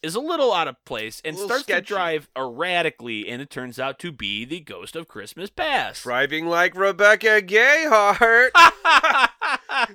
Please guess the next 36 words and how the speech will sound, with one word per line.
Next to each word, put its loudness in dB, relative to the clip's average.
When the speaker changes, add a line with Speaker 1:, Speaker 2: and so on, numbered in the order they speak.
Speaker 2:
Ah, 4
she -16
killed -8
a -12
kid. -16
That's -12
real. -14
Or 2
Matthew 0
Broderick. 2
He -18
killed -14
two -20
people. -18
Yeah. -20
Speaker 1:
Or -2
Vince -6
Neil. -2
Speaker 2:
No, 2
seriously, -14
I -16
was -18
like, -20
"Guy -16
not -18
in -20
jail." -20
Speaker 1:
Or -8
Paul 0
Walker. -2
Or -10
Ryan -4
Dunn. -2
Speaker 2:
Or -2
Michael -4
Berryman's -2